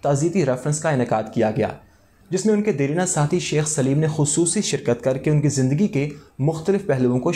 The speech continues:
शेयर किया। तकरीब के अख्ताम पर मरहूम के लिए दुआए मग़फ़िरत भी की गई।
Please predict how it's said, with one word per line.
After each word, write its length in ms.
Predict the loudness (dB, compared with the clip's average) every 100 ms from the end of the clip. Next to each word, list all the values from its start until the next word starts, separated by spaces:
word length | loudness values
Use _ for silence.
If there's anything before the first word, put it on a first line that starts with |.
| 0
शेयर 160 | 0 0
किया। 220 | 0 -2 -4 -18 _ _ -16 -8
तकरीब 300 | -2 0 0
के 60 |
अख्ताम 400 | 0 0 0 -2 0
पर 180 | -2 -4 -12 -8 -2
मरहूम 360 | 0 2 0
के 100 | 2
लिए 180 | 2 2
दुआए 240 | 2 2 2 0
मग़फ़िरत 340 | -2 -4 -2
भी 60 | -2
की 140 | -2 -4
गई। 280 | -4 -8